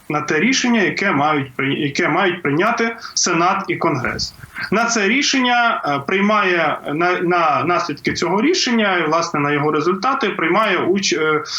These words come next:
впливає, умовно кажучи, тільки один фактор. Це фактор узгодження позиції по мексиканському кордону і фактор того, чи погодиться Байден іти на великі поступки, е,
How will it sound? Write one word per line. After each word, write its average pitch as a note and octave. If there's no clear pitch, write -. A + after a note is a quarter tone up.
впливає, G#3
умовно F3+
кажучи, F#3
тільки E3+
один D#3+
фактор. -
Це D#3+
фактор A3+
узгодження F#3
позиції F3
по F3
мексиканському D3+
кордону A#3+
і F#3+
фактор G#3+
того, G#3
чи -
погодиться A3
Байден F3+
іти F3
на D3
великі F#3+
поступки, B2+
е, A#2